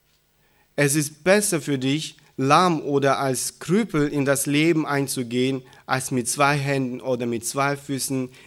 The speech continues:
in das ewige Feuer geworfen zu werden. Und wenn dein Auge dir Anlass zur Sünde gibt,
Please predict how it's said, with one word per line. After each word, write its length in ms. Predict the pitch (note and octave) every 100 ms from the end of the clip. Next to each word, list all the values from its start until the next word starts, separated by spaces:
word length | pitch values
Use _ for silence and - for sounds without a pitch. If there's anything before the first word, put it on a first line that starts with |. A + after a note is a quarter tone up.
| -
in 140 | C#3+ A#2+
das 280 | A#2 - -
ewige 420 | D3+ D3+ C#3 A#2
Feuer 400 | - C3+ C3 B2+
geworfen 560 | A#2+ G#2 B2+ C3 - A2
zu 200 | G#2+ G2+
werden. 360 | G2+ G2 G2+ _ _ _ - - -
Und 240 | D#3 D#3
wenn 200 | E3 E3
dein 260 | F3 G3+ G3
Auge 460 | F#3 G#3 A3 F#3 E3
dir 200 | F3 F3
Anlass 440 | G3+ F#3+ F3+ F3+
zur 120 | F3
Sünde 340 | D3 G3 F3+ D#3
gibt, 280 | E3+ D#3+